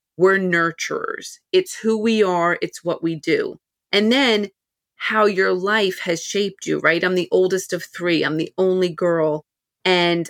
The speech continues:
I love to babysit and take care of my younger brothers and the children I babysat for. And then becoming a pediatric nurse, like,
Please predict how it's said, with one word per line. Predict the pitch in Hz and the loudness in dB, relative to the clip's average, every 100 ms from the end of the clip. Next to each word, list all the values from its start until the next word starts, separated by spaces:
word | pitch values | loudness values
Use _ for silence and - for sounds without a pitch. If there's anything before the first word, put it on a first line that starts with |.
| - | -2
I | 180 | 0
love | 185 180 185 - | 2 0 -2 -4
to | 180 | -6
babysit | 165 175 170 175 - 170 - | -2 -2 -2 -6 -2 -2 -2
and | 160 | -8
take | - 170 | -8 -8
care | - 170 170 | -6 -2 -2
of | 165 | -2
my | 165 156 | -4 -2
younger | 156 185 185 | 0 0 0
brothers | 180 175 170 170 156 151 151 - 170 | -2 0 -2 0 2 0 -4 -10 -8
and | 170 165 160 160 _ _ _ _ _ _ | -4 -4 -6 -10 _ _ _ _ _ _
the | 190 | -4
children | 180 185 185 180 | -4 -2 0 0
I | 170 | 0
babysat | 170 214 220 - 156 | 0 -2 -2 -4 -8
for. | - 160 | -2 -2
And | 156 185 | 0 0
then | 185 | 0
becoming | 190 - 214 202 | -4 -4 -4 -4
a | |
pediatric | - - 190 180 - - | -6 -4 -2 -2 -4 -8
nurse, | 190 214 180 | -2 -2 -2
like, | 151 151 | -4 -4